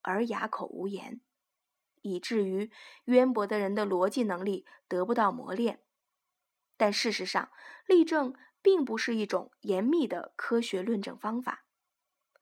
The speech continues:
得出这个结论后，我非常振奋，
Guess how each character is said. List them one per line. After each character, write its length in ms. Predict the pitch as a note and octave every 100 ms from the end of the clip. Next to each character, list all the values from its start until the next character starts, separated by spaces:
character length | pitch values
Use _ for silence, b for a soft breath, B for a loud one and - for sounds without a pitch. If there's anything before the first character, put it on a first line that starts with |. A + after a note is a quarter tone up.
| B B B B _
得 140 | D#4+
出 180 | E4+ G4
这 200 | G#4 F#4+
个 100 | A#3
结 140 | G#3
论 180 | F#3+ G3+
后， 300 | G3+ F#3 F#3 B -
我 140 | G3
非 260 | - A#3+ A#3+
常 240 | - F#3+
振 240 | D4 A#3+
奋， 240 | - F3